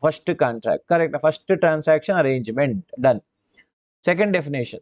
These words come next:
सेकंड डेफिनेशन में किसको ट्रांजैक्शन हो गया ये? The one who receives only goods or services.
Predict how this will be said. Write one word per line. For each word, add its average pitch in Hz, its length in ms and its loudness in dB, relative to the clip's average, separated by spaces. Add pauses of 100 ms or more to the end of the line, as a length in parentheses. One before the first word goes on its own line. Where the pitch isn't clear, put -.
सेकंड 180 240 2
डेफिनेशन 190 480 0
में 196 160 0
किसको 202 300 0
ट्रांजैक्शन 180 640 0
हो 160 140 4
गया 147 180 6
ये? 143 280 0 (960)
The 160 120 4
one 208 180 2
who 208 220 2
receives 214 380 2
only 185 340 2
goods 160 300 2
or 175 120 2
services. 127 840 0